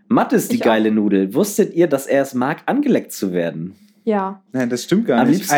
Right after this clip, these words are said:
Speaker 1: über
Speaker 3: Eigentlich
Speaker 1: die
Speaker 3: leck
Speaker 1: Wange,
Speaker 3: ich,
Speaker 1: wenn
Speaker 3: eigentlich leck ich die Leute immer an.
Speaker 1: Also, äh, äh, was, wa-, wie muss ich diese Nachricht denn verstehen?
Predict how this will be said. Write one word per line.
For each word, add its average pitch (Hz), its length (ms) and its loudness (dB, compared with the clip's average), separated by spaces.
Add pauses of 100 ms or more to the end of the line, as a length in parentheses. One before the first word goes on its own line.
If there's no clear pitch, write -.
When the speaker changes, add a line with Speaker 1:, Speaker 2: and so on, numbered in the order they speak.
Speaker 1:
über 175 120 6
Speaker 3:
Eigentlich 151 160 4
Speaker 1:
die 147 60 0
Speaker 3:
leck 147 180 6
Speaker 1:
Wange, 269 180 4
Speaker 3:
ich, 196 220 4
Speaker 1:
wenn 156 100 4
Speaker 3:
eigentlich 185 400 6
leck 156 260 2
ich 269 180 4
die 190 80 6
Leute 135 300 4
immer 127 260 0
an. 127 260 0
Speaker 1:
Also, 120 420 2
äh, 104 380 0 (180)
äh, 101 200 0 (100)
was, - 260 -6 (120)
wa-, 85 460 -10
wie 90 180 -10
muss 87 180 -8
ich 87 100 -10
diese 196 240 2
Nachricht 185 360 -2
denn 90 100 -4
verstehen? 80 500 -10